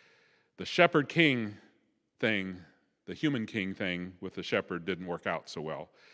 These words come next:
Only David and a couple of his great, great, great grandsons managed to rule faithfully. God had to step back and then step in to human history to become Jehovah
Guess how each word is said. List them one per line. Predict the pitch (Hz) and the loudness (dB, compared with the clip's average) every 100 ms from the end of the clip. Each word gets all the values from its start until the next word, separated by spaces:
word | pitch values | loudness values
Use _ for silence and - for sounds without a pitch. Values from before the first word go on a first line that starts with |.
| - - - | -20 -16 -2
Only | 131 147 | 4 6
David | 147 147 147 139 | 8 10 10 8
and | 117 107 | 6 2
a | |
couple | - 143 143 127 | 4 2 4 2
of | |
his | 107 104 87 | 2 0 -4
great, | - 117 143 - - - 123 | 2 4 4 2 -14 -20 -2
great, | 110 127 135 - 143 | 4 4 4 -6 -4
great | 107 127 143 - | 6 8 8 4
grandsons | 123 113 104 98 82 78 - | 2 4 2 -4 -6 -8 -6
managed | 95 113 110 101 - | 0 2 2 -2 -4
to | 104 | -4
rule | 101 120 104 | 0 0 0
faithfully. | - 117 - 85 76 76 _ _ _ _ _ _ _ _ - | 0 -2 -2 -10 -10 -12 _ _ _ _ _ _ _ _ 8
God | 160 180 | 10 12
had | 156 165 156 | 10 6 6
to | 139 117 | 6 4
step | 113 - 175 - | 2 2 0 2
back | 117 87 82 - _ _ _ _ _ _ _ - | 0 0 -4 -18 _ _ _ _ _ _ _ -8
and | 101 | -2
then | 120 127 127 120 | 0 0 -4 -8
step | - 135 113 120 | -4 0 0 0
in | 107 73 80 - _ _ _ _ _ - | -2 -4 -12 -20 _ _ _ _ _ -8
to | 98 | 0
human | 131 127 98 | 2 2 2
history | 117 - 85 76 82 _ _ _ _ - | -2 -2 -8 -8 -12 _ _ _ _ -14
to | 90 | -6
become | 101 - 113 107 | -4 2 2 2
Jehovah | 107 117 131 117 110 98 | -2 4 4 6 4 2